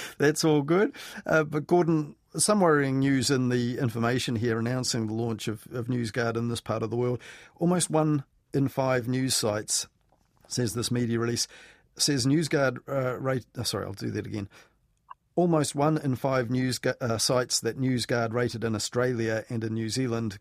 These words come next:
got untrustworthy scores. Um, this is a higher percentage, uh,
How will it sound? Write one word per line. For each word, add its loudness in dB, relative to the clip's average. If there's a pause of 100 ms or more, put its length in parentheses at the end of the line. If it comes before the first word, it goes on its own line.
got -4
untrustworthy -6
scores. -2 (420)
Um, -2
this 0
is -4
a -2
higher -2
percentage, -2
uh, -4